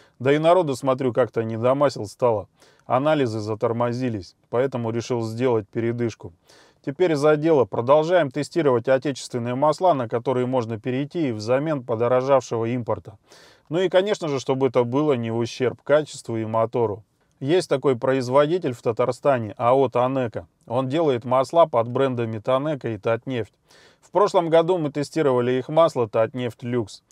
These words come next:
И, в принципе, народу зашло, так как стоило оно дешево и по качеству не уступало импортным аналогам. После нашего анализа люди раскупали его канистрами.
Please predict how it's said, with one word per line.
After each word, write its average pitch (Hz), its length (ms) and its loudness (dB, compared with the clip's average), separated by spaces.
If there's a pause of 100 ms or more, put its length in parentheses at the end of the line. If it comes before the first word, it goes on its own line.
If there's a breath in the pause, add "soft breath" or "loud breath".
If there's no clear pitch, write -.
(240 soft breath)
И, 131 80 -6
в - 80 -10
принципе, 175 420 -2
народу 147 380 4
зашло, 127 600 2 (220)
так 123 140 -2
как 139 160 -2
стоило 139 480 2
оно 135 180 -2
дешево 131 460 -2
и 117 80 -2
по 127 200 -2
качеству 147 400 -2
не 120 100 -6
уступало 127 560 2
импортным 117 500 -4
аналогам. 117 600 0 (420 soft breath)
После 185 220 -4
нашего 170 420 6
анализа 170 400 2
люди 131 220 -2
раскупали 131 640 0
его 120 260 -2
канистрами. 127 720 -4